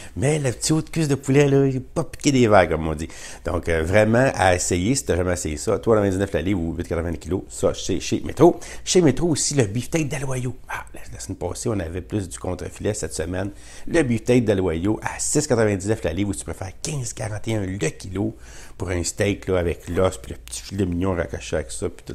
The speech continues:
là. C'est vraiment, euh, le meilleur prix qu'on a cette année pour le, le, le steak d'Aloyau, le T-bone appelé, là, tu sais, communément appelé. Euh, donc ça, c'est chez Métro. Euh, aussi, chez Métro, ben écoute,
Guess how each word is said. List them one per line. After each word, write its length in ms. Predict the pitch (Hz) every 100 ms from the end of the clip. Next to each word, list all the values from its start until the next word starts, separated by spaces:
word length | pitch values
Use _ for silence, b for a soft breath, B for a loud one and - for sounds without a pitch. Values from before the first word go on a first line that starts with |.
| -
là. 80 | - - B B B
C'est 200 | - 90
vraiment, 540 | 85 82 82 85 85 80 -
euh, 200 | 85 78 -
le 400 | - 82 - 110
meilleur 280 | 107 98 87
prix 100 | 104
qu'on 180 | 92 87
a 40 |
cette 160 | 87 -
année 320 | 78 85 95 - -
pour 200 | 110 92
le, 160 | 82 - -
le, 140 | 95 B B B B
le 80 | 107
steak 300 | - - 98
d'Aloyau, 400 | 90 82 76 98
le 100 | 76
T-bone 640 | - - 80 71 90 73 78
appelé, 300 | - - -
là, 60 | -
tu 120 | - 82
sais, 60 | 85 82
communément 440 | - 80 82 80 87
appelé. 280 | 78 - - - B B B B B
Euh, 140 | 82 80
donc 240 | 87 85
ça, 100 | -
c'est 140 | 120 95
chez 180 | - 87
Métro. 480 | 82 - 127 214 - B B -
Euh, 200 | 92 87 -
aussi, 340 | 143 - 214
chez 240 | - -
Métro, 460 | 190 151 139 151 208
ben 160 | 143 113
écoute, 320 | - 98